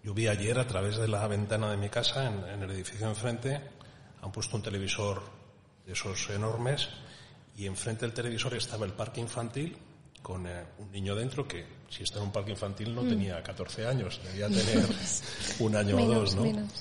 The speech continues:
Speaker 1: Y me sorprendió mucho el, el, la exposición que era la, la de mi cara a la pizarra, ¿no? A menos de un metro, un, un televisor enorme, ¿no?
Speaker 2: También es verdad que han nacido con los aparatos electrónicos, o sea,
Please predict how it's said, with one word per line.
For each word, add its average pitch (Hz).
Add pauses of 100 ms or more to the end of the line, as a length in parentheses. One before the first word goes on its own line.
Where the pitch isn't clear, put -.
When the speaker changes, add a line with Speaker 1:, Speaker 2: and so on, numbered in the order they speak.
(240)
Speaker 1:
Y 95
me 95
sorprendió 107
mucho 139
el, 98 (200)
el, 110
la 98
exposición 127
que 127
era 131
la, -
la 104
de 95
mi 92
cara 120
a -
la 117
pizarra, 95
¿no? 104
A -
menos 104
de 117
un 107
metro, 110
un, 95 (540)
un 98
televisor 95
enorme, 87
¿no? 101
Speaker 2:
También 233
es 240
verdad 233
que 226
han 226
nacido 220
con 208 (560)
los 226
aparatos 208
electrónicos, 214
o -
sea, 208